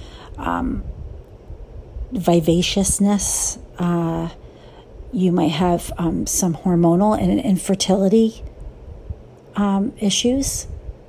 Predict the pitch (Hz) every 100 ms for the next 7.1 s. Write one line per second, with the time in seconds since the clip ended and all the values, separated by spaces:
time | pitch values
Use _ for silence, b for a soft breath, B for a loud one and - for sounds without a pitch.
0 | - - B B B B 214 196 - 214
1 | 254 254 180 151 - 214 208 - - 202
2 | 175 - 247 - 202 233 233 - - -
3 | - - B B B 220 214 202 196 -
4 | 214 196 202 202 190 190 190 - - 185
5 | 185 - 190 170 190 - 190 180 180 175
6 | - 208 190 180 175 180 - 190 190 -